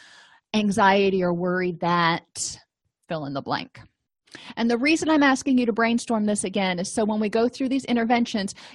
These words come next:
you can think about how you might apply them to that particular worry. So, you, you know, and, and failure is a huge one for a lot of, for a lot of clients. Um,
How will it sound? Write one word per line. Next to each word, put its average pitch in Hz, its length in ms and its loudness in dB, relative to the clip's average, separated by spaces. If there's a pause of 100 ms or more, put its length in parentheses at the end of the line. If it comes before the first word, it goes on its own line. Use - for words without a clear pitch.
you 247 120 -2
can 269 160 0
think 302 260 -2
about 233 280 2
how 233 240 4
you 240 160 0
might 226 220 2
apply 233 480 4
them 185 340 0 (460)
to 302 220 2
that 254 220 4
particular 196 680 -2
worry. 160 420 -2 (800)
So, 302 380 8 (460)
you, 254 160 2 (220)
you 269 160 2
know, 294 300 8
and, 240 200 2
and 226 240 0
failure 233 420 6
is 196 220 -4 (760)
a 214 60 2
huge 262 380 2
one 175 260 -2
for 208 200 2
a 196 60 6
lot 185 260 6
of, 175 460 0 (120)
for 214 100 2
a 196 60 2
lot 180 200 4
of 185 80 -4
clients. - 640 -4 (400)
Um, 202 520 4